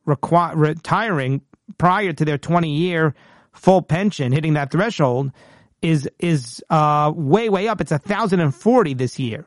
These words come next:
It was five hundred and nine back in twenty twenty. So it's basically double, um, what it was, and it's not, the year's not even over yet. And because cops,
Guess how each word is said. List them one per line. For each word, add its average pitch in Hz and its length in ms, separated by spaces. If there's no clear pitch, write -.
It 170 60
was 170 140
five 202 240
hundred 175 240
and 151 120
nine 185 220
back 151 180
in 165 80
twenty 156 240
twenty. 175 420
So 147 420
it's - 340
basically 143 580
double, 226 360
um, 151 560
what 160 160
it 147 80
was, 202 300
and 156 120
it's 143 100
not, 165 160
the 151 60
year's 165 160
not 160 140
even 143 180
over 202 260
yet. 110 320
And 151 320
because 156 340
cops, 170 520